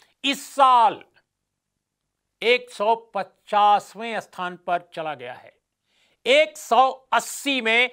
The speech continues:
एक सौ पचास पर हम पहुंच गए, एक सौ बयालीस से नीचे आठ गिरे हैं, आठ नंबर भारत नीचे हो गया है। आखिर ये क्यों हुआ है? दोस्तों, मैं आपको बताऊं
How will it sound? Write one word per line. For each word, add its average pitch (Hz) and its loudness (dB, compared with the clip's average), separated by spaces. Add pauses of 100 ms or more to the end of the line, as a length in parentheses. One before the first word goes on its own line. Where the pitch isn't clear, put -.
(320)
एक 247 0
सौ 220 0
पचास - -4
पर 185 2
हम 185 -6
पहुंच 165 -14
गए, 120 -12 (420)
एक 262 0
सौ 226 2
बयालीस 208 -2
से 202 -10
नीचे 214 -6 (280)
आठ 240 2
गिरे 185 -6
हैं, 127 -16 (320)
आठ 254 4
नंबर 214 -2
भारत 196 0
नीचे 180 -14
हो 151 -10
गया 127 -14
है। - -18 (460)
आखिर 202 -8
ये 165 -10
क्यों 160 -14
हुआ - -12
है? - -20 (420)
दोस्तों, 277 4
मैं 247 2
आपको 233 2
बताऊं 208 2